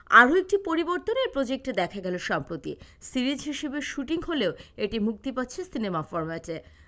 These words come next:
আগামী সাত সেপ্টেম্বর বঙ্গতে মুক্তি পাবে ওয়েব ফিল্মটি। এ যেন রহস্যে ঘেরা অদৃশ্য এক শক্তির ছোঁয়া। আধ্যাত্মিক ও বাস্তবতার সমন্বয়ে গড়ে উঠেছে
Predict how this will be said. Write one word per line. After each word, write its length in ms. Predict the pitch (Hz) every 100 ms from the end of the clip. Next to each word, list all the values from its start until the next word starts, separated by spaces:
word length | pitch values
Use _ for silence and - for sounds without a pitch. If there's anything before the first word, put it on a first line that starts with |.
| -
আগামী 360 | 226 247 311 339
সাত 320 | - 349 349
সেপ্টেম্বর 600 | - 320 - 185 151 135 - - 208
বঙ্গতে 420 | 247 262 302 294
মুক্তি 320 | 254 262 277
পাবে 280 | 302 277 392
ওয়েব 140 | 285 -
ফিল্মটি। 420 | 190 151 - 156 - - - - -
এ 100 | 320
যেন 200 | 370 370
রহস্যে 720 | 285 196 208 262 311 - 381
ঘেরা 260 | 285 359
অদৃশ্য 540 | 311 208 214 269 - 294
এক 160 | 233
শক্তির 420 | - 202 - 196 170
ছোঁয়া। 380 | - 175 151 - - - -
আধ্যাত্মিক 500 | - 160 185 190 196
ও 80 | 202
বাস্তবতার 540 | 175 175 - 190 196 196
সমন্বয়ে 520 | - 208 220 226 233
গড়ে 240 | 226 233
উঠেছে 460 | 233 233 254 -